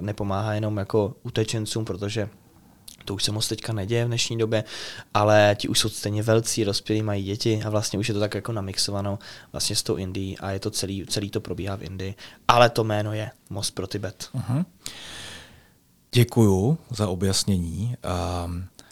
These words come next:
Speaker 2: Lukáši, poslední dvě otázky, eh, asi předpokládatelný. Zajímají mě plány do nějakých dalších měsíců. Vy jste už spousta z toho trošku jako nakous.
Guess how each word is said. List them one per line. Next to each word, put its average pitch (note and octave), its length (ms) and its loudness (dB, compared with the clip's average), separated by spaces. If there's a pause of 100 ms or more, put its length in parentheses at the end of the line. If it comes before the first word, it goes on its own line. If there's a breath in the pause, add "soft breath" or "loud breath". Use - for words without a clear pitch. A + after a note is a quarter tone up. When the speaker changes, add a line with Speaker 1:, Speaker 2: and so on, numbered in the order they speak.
(280 loud breath)
Speaker 2:
Lukáši, G2 240 0
poslední A#2 540 4
dvě G2+ 200 2
otázky, B2+ 760 4
eh, D#2+ 40 0 (460)
asi - 240 2
předpokládatelný. G#2 1300 4 (500 loud breath)
Zajímají A#2+ 400 6
mě D3+ 120 6
plány G#2+ 580 2
do G#2+ 440 2
nějakých G2 420 -4
dalších F2 460 -4
měsíců. F#2+ 640 0
Vy F#2+ 100 -6
jste - 200 -2
už G2 180 -2
spousta - 420 -4
z - 80 -2
toho F#2 220 -6
trošku - 400 -10
jako - 200 -8
nakous. B2 640 0